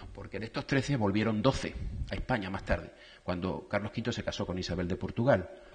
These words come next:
Digamos, los portugueses tuvieron a bien soltarlos, pero uno se quedó, posiblemente el que los había delatado. En fin, la, la nao Victoria corta las estachas, se echa, se echa a la mar y todavía le quedan dos meses para llegar a Sevilla,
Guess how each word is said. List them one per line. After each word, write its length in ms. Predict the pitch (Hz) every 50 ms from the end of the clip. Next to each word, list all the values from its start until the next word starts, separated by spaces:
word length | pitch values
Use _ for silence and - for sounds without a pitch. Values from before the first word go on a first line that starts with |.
| - - - -
Digamos, 440 | - - 71 80 90 92 90 90 -
los 80 | - 92
portugueses 420 | - - - 92 92 - 107 101 - - - - - - - - - - -
tuvieron 300 | 104 101 101 104 104 101
a 60 | 98
bien 200 | 98 98 98 -
soltarlos, 520 | - - 92 87 - 190 175 160 170 - - -
pero 160 | - 107 104
uno 140 | 123 131 131
se 160 | - - -
quedó, 260 | - - - - - - - - - - - - - -
posiblemente 480 | - 135 - 113 110 101 98 95 92 95
el 100 | 92 82
que 80 | 87
los 160 | 85 78 - 90
había 180 | 82 85 78
delatado. 460 | 76 76 71 69 - - - - - - - - - - - - - - - - - - -
En 120 | 101 98
fin, 300 | - 147 117 95 - - - -
la, 260 | - 95 90 92 - -
la 180 | 92 95 92 95
nao 440 | 113 120 117 113 101 90 92 - -
Victoria 500 | 104 104 107 - - 139 120 123 110 -
corta 420 | - 110 107 - - 104 101 101 98
las 220 | 98 98 95 -
estachas, 520 | 98 - - 156 156 156 - 156 151 143
se 340 | - - - - - 98 92
echa, 240 | 90 - - - -
se 100 | - 110
echa 140 | 101 - 104
a 20 | 104
la 80 | 110
mar 240 | 120 135 147 143 - - - - - - - - - - - _
y 80 | - 101
todavía 300 | - 117 110 110 127 127
le 80 | 131
quedan 320 | - 135 - 123 117 104 95
dos 220 | 120 123 - 92
meses 560 | 104 104 92 - - 78 80 - - - - - - -
para 140 | 95 92 95
llegar 200 | 92 90 90 90
a 40 |
Sevilla, 420 | - - 85 92 101 87 87 92